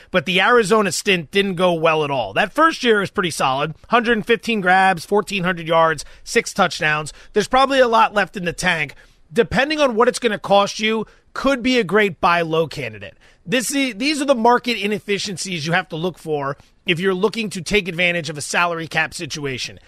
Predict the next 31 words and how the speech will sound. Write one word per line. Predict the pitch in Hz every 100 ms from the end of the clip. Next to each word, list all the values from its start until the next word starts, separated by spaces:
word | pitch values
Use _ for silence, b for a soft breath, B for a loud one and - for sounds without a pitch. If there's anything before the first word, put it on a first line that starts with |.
| b
In | - 185
baseball, | 262 277 254 240
it | 214
doesn't | 202 175
matter. | 156 151 120
Just | 107 175 240
go | 208
spend | - - 220 214
like | 185 170
crazy | 180 175 160 160
and | 151
you're | 151
gonna | 165
put | 175 170
yourself | 139 170 147 - b b
in | 160 165
a |
position | 170 147 156 160
to | 143
win. | 135 98
Who | 208
cares | 180 214 196 156
if | 147
you |
swing | 139 160 135
and | 120
miss? | 117 85 - b -
You | 254
obviously | 247 208 - 196
wanna | 165 135
hit, | 208 175